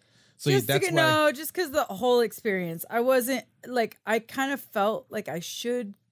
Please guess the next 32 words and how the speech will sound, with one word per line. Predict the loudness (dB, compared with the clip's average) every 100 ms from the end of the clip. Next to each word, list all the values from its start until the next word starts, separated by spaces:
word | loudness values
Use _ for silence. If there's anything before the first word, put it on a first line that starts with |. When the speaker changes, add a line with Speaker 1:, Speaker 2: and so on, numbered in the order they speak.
| _ _
Speaker 2:
go | -2 0 0 -2 -6
on | -6 -6 -6
this | -6 -8 -10 -14
audition | -12 -12 -10 -8 -8 -6 -4 -2 -4 -8 _ _ -12
and | -6 -4 -6 -8 -6
that's | -4 -4 -6 -10
what | -10 -10
the |
whole | -12 -12
point | -10 -6 -4 -6 -6
was | -2 -2 -4
of | -8
being | -8 -8 -6
with | -8 -10
the | -14 -10
agency. | -8 -8 -10 -10 -10 -8 -4
Speaker 1:
Right. | -2 0
Speaker 2:
And |
then | -2 -4 -6
as | -4 -2
I | 0
was | -2 -4
doing, | -6 -6 -6
I | -8
was, | -10 -16 -20 -18
I | -12 -12
said | -8 -10 -8
to |
myself, | -10 -10 -12 -14
"I | -12
hate | -8 -8 -8
this. | -12 -14